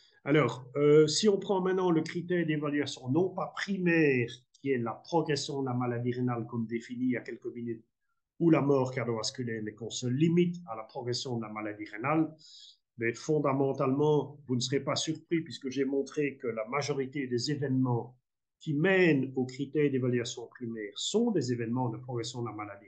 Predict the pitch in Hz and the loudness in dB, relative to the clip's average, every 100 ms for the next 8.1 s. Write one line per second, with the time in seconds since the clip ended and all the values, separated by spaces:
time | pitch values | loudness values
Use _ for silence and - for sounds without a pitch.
0 | _ 123 147 - 120 160 - 127 117 143 | _ -8 -8 -8 -6 -6 -4 -4 -2 0
1 | - 147 123 107 - - _ _ _ _ | 0 0 -4 -6 -12 -20 _ _ _ _
2 | - 139 139 131 147 139 135 131 127 131 | -4 -4 -4 -6 -4 -2 0 0 0 0
3 | 131 123 107 - - - 117 - 127 127 | 2 2 2 -6 -12 -12 -10 -4 -2 4
4 | 160 190 180 110 107 120 113 - 123 107 | 4 4 0 -8 -10 -8 -8 -6 -6 -8
5 | 104 98 98 101 104 151 170 - - _ | -8 -10 -14 -18 -8 -2 -2 -2 -12 _
6 | _ _ - 151 143 135 139 170 180 175 | _ _ 2 4 6 2 4 6 6 4
7 | 160 139 135 127 - 127 127 117 113 - | 0 -2 -2 -2 -4 -2 0 0 -2 -8
8 | - | -12